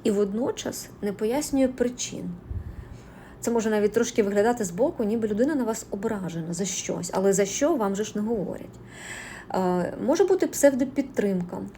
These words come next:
коли людина зовні підтримує, але діє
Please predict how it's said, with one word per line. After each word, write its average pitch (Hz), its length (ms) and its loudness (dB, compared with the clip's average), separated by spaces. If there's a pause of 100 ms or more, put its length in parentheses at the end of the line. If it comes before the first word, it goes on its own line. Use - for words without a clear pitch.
коли 196 200 2
людина 208 340 6
зовні 190 380 4
підтримує, 277 640 0
але 208 180 0
діє 196 320 0